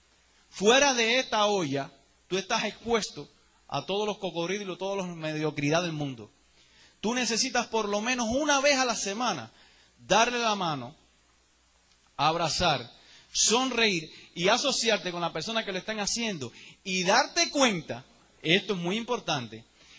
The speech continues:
que aunque no le estén funcionando a ellos tampoco, ellos han decidido estar en un grupo de ganador igual que tú. Aunque no estén auspiciando gente, aunque no lleven invitados todavía,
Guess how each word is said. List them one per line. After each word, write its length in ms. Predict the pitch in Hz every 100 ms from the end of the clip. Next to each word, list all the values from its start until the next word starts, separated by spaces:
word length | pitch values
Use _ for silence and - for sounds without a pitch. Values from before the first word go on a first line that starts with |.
| - - _
que 100 | -
aunque 460 | 208 214 214 208 196
no 120 | 226
le 100 | 277
estén 300 | - 262 269
funcionando 800 | 240 247 - 220 240 262 226 208
a 80 | 208
ellos 160 | 233
tampoco, 640 | - 202 196 240 202 120 - _ _ _ _ _ _
ellos 240 | 156 180 185
han 100 | 185
decidido 420 | 180 170 180 180
estar 200 | - 190
en 80 | 170
un 140 | 160
grupo 200 | 170 170
de 60 | 165
ganador 300 | 156 151 165
igual 240 | 143 147
que 120 | 143
tú. 180 | 127 104 _ _ _ _ _ - - -
Aunque 420 | 185 208 202 202
no 140 | 226
estén 300 | 269 - 269
auspiciando 640 | 262 - 220 240 247 240 226
gente, 340 | 240 220 185
aunque 220 | 175 175
no 80 | 185
lleven 240 | 214 220
invitados 500 | 208 190 190 214 214
todavía, 500 | 214 196 214 247 131